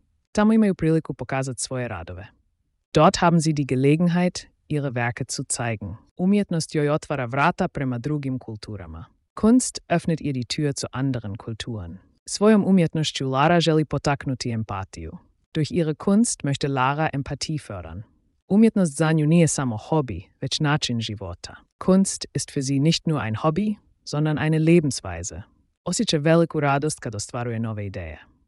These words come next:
Sie empfindet große Freude, wenn sie neue Ideen umsetzt. Larini hobiji su važan dio njezina života. Laras Hobbys sind ein wesentlicher Teil ihres Lebens. Stambena avantura, savršen dom, Wohnabenteuer, das perfekte Zuhause.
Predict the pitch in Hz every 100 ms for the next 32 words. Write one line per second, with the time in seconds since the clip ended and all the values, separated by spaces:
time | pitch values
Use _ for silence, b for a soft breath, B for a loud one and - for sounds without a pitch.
0 | _ _ _ - 156 143 143 160 147 120
1 | - 131 214 - - - 147 147 139 117
2 | 120 113 117 131 151 156 156 127 123 120
3 | - 123 120 82 - - - _ - 156
4 | 160 196 214 175 175 175 190 185 - 139
5 | 139 151 180 175 151 151 143 123 117 110
6 | 110 107 101 87 - - _ - 151 165
7 | 151 - 165 175 208 - - 127 117 117
8 | 139 170 185 160 165 165 - 117 117 117
9 | 113 113 - 104 95 82 - - - _
10 | - - 175 190 185 165 160 - 127 110
11 | 127 123 - 110 107 120 147 202 - 147
12 | 175 165 127 127 - 107 95 98 - 120
13 | - 160 185 - 170 147 107 87 -